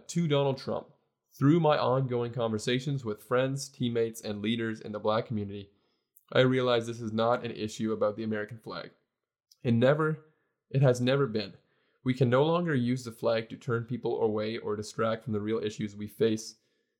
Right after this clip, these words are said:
that face our Black communities. We did this back in two thousand seventeen, and regretfully, I brought it back to my co-, with my comments this week. We must stop talking about the flag and shift our attention to the real issues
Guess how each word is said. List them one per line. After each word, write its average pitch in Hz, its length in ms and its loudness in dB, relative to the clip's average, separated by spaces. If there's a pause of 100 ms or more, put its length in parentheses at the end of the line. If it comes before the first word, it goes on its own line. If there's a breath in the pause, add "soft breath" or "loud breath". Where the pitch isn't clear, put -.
that 110 180 2
face 131 240 2
our 110 140 -2
Black 110 440 -4
communities. 92 500 -8 (540)
We 117 160 2
did 143 220 2
this 156 180 0
back 123 280 2
in 107 80 -4
two 135 140 -4
thousand 131 260 2
seventeen, 123 640 -4 (520)
and 113 180 4
regretfully, 127 640 0
I 110 100 -2
brought 117 260 0
it 113 140 -8
back 110 300 -2
to - 80 -6
my 110 120 -2
co-, - 280 -10 (340)
with 120 220 0
my 123 120 2
comments 110 440 -2
this 110 200 -12
week. 107 320 -10 (960)
We 131 80 6
must 127 240 4
stop 143 460 -2 (220)
talking 123 500 0
about 120 260 0
the 123 80 -14
flag 113 440 -2
and 107 140 -12
shift 131 320 -4
our 110 140 0
attention 113 440 -4
to - 120 -16
the 110 100 -8
real 110 280 0
issues 113 460 -6